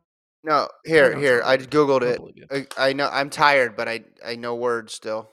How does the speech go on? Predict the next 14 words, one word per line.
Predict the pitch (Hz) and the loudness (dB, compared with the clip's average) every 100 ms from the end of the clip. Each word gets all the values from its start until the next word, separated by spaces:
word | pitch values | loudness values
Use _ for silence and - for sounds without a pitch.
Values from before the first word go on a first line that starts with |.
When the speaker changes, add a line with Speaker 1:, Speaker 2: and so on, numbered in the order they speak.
| _ - | _ -8
Speaker 1:
Uh, | 113 110 - | -6 -6 -8
a | - | -8
person | - 170 185 | -4 -4 -6
or | 156 | -10
thing | 135 156 151 | -8 -10 -8
regarded | 139 110 127 131 120 | -10 -2 -2 -2 -6
as | 117 | -12
a | |
perfect | - - 143 156 139 | -12 -12 -12 -14 -16
example | 117 127 123 120 | -14 -14 -10 -12
of | 110 | -12
a | |
particular | - 117 127 117 104 | -14 -16 -16 -14 -16
quality, | - 123 113 104 101 | -8 -4 -4 -8 -16